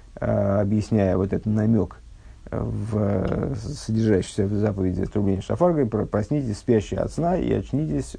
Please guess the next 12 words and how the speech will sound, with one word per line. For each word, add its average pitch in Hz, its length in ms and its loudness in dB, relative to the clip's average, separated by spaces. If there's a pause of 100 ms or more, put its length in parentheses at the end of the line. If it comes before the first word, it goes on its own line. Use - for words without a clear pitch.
(100)
э, 107 460 0
дремлющие 131 840 2
от 113 220 2
дремоты». 117 520 4 (300)
Вот 127 140 6
это 143 160 4
сон. 123 380 2 (440)
Сон, 190 300 6
когда 123 460 6
совмещаются 113 720 4
между 101 300 2
собой 175 460 2